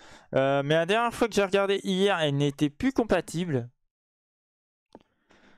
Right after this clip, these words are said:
Elle n'était plus compatible. Ah bah ça y est, elle est de nouveau compatible. Ils avaient dit qu'ils avaient besoin à peu près de vingt-quatre heures pour la rendre compatible. Bah ça y est, c'est chose faite. La promode est maintenant, euh,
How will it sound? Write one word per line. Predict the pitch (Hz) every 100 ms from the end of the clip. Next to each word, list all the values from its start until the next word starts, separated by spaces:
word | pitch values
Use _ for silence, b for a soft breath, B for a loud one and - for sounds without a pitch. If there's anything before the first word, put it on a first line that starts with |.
| b -
Elle | 147 156
n'était | 196 196 208
plus | - 226
compatible. | - 220 208 - 208 - 214 220
Ah | 190
bah | 185
ça | 180 156
y |
est, |
elle | 147 160
est | 185
de | 185
nouveau | 196 196 196
compatible. | - 180 185 - 190 196
Ils | 175 143 143 147
avaient | 165 175
dit | 175 180
qu'ils | 160 156
avaient | 156 165
besoin | 156 156 165
à |
peu | -
près | 156 165
de | 139
vingt-quatre | 127 180 170 180 -
heures | 180 156 -
pour | 160 160 143 - B B -
la | 131 151
rendre | 165 165
compatible. | 170 165 147 185 190 151
Bah | 170
ça | 160 175
y |
est, |
c'est | 180 226
chose | - 214
faite. | - 208 214 -
La | 175
promode | - - 247 277 254 208 147 b b b b b _
est | 208
maintenant, | 208 214 - 208 208 196 _ -
euh, | 135 131